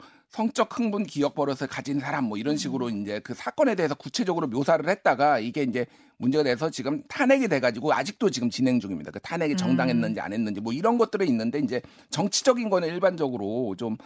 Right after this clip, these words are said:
Speaker 1: 많이, 어, 얘기를 하는 거라서 예를 들면 이제 그 이 지금 판사가, 박 판사가
Speaker 2: 네.
Speaker 1: 감정을 이제 선거 이후에 감정을 드러냈는데 이게 그럼 정치적 의무를 이제 위반한 것이냐 뭐
Speaker 2: 그
Speaker 1: 이런
Speaker 2: 쟁점이 되겠군요.
Speaker 1: 예, 그런
Speaker 2: 근데 여기서
Speaker 1: 거죠.
Speaker 2: 중요한
Speaker 1: 예,
Speaker 2: 건
Speaker 1: 예.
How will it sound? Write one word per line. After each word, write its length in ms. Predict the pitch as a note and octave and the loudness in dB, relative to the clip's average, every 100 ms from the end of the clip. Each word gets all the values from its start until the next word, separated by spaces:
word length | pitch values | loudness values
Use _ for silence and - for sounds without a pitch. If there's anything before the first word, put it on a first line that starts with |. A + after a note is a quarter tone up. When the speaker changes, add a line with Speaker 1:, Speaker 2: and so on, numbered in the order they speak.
| - - | -14 -4
Speaker 1:
많이, 220 | - C3 - | 0 0 -2
어, 140 | - A2 | -6 -4
얘기를 300 | G2 B2 D3 | -2 -2 0
하는 160 | E3+ F#3 | 0 0
거라서 400 | C#3 A2+ D#3+ B2+ - - | 0 2 2 0 -6 -6
예를 220 | C#3+ A#3 A3+ | -2 0 0
들면 320 | G#3+ G3+ E3+ | 2 2 2
이제 140 | D#3 | -4
그 240 | - C#3 C3+ | 0 0 2
이 200 | A#2+ C3+ | 0 -4
지금 320 | - B2+ B2+ | -2 -2 -2
판사가, 600 | - A3 A#3 E3+ G2+ G#2 | -2 -2 0 2 2 2
박 160 | - - | 0 -4
판사가 460 | F3 D3+ C3+ D3+ F3 | -2 0 2 2 0
Speaker 2:
네. 120 | E3+ - | -2 -8
Speaker 1:
감정을 760 | - C3+ G3 B3+ A#3+ F3+ G2+ F#2+ | -2 2 6 6 6 6 4 0
이제 180 | A2 A2 | 0 0
선거 320 | A3+ A3 G#3+ | 0 2 4
이후에 200 | E3 C3 | 4 2
감정을 420 | - C#3 D3+ F#3 | 2 0 2 2
드러냈는데 540 | D#3+ C3 D3 C3 A2+ A2+ | 2 2 4 4 2 0
이게 260 | C3 A3 | 2 2
그럼 300 | G3+ C#3+ C3 | 2 2 0
정치적 440 | B2 C3 - D3 A#2 | 0 -2 0 -2 0
의무를 280 | A2 A2 G2+ | -2 -4 -4
이제 160 | F#2 | -4
위반한 480 | F2+ G#2+ A#2+ D3+ D3 | -4 -2 2 4 4
것이냐 480 | A2+ - F#2 A2+ F2+ | 2 -2 -2 -2 -2
뭐 120 | - | 0
Speaker 2:
그 60 | A3+ | 2
Speaker 1:
이런 160 | G3+ | 4
Speaker 2:
쟁점이 180 | B3 G3+ | 4 2
되겠군요. 400 | E3 D3 D3 D3 | 0 -4 -4 0
Speaker 1:
예, 120 | A#2+ | 0
그런 200 | A#2 - | 0 2
Speaker 2:
근데 80 | D#3+ | 4
여기서 220 | G#3+ B3 E4 | 6 6 2
Speaker 1:
거죠. 120 | G3 | 4
Speaker 2:
중요한 260 | A#3 F#3 | 4 4
Speaker 1:
예, 40 | F#3 | 4
Speaker 2:
건 280 | C4 F#3+ B2+ | 4 4 0
Speaker 1:
예. 160 | - | -8